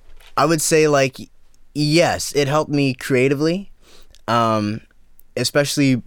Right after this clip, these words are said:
pre-pandemic, I was so busy with my schedule and I was, like, caught in, like, a rhythm of things.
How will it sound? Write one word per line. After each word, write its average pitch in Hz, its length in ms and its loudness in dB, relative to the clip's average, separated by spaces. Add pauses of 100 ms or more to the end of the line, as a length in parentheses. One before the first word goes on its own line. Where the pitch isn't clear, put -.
pre-pandemic, 143 760 0
I 123 100 2
was 110 180 0
so 110 260 0
busy 110 320 -2
with 113 120 -4
my 98 120 -4
schedule 110 560 0
and 104 120 -4
I 95 80 0
was, 95 200 -4
like, 85 180 -6
caught 104 300 -2
in, 107 100 -4
like, 101 160 -4
a 95 40 -4
rhythm 107 260 -2
of 117 80 -4
things. 139 500 0